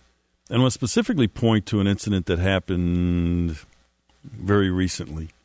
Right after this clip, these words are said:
It involves the University of Minnesota and their football program. And the things I want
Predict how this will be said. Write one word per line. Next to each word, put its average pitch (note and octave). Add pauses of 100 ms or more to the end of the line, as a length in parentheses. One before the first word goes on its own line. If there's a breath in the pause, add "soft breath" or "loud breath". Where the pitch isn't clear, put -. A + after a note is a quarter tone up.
(400)
It G#2+
involves G2
the G2+
University G#2
of F2
Minnesota F2 (960)
and G2+
their F2
football F#2
program. E2+
And G#2+
the A2
things A#3
I G3+
want A#2+